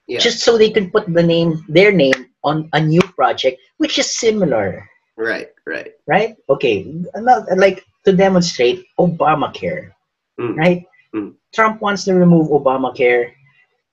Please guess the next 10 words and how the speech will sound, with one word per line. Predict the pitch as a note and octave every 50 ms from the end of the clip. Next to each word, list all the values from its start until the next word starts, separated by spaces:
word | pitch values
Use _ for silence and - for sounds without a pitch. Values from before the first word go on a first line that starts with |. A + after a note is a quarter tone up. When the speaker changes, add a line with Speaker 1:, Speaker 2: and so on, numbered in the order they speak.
| _ _ _ -
Speaker 2:
and | C#3 D3+ D#3 -
put | - D#3+ D#3 D#3+ D#3
in, | D3 C#3+
like, | C3+ B2 - - - - C#3+ -
that | F#3+ - F3+ - _ _ _ _ _ -
Trump | - - C3+ B2+ A#2+ - -
care, | - - - B2 A2 G#2+ G#2+
whatever. | G#2 A2+ G#2+ A2 G#2+ G#2 G2 F#2 F#2 F2 F2 F#2 F#2+ - _ _ _ _ _ _ _ _ _ _ _ _ _ _ _ _ -
I | C4+ C#4
mean, | C#4+ D4 D4 C#4 B3+ G#3+ F3 _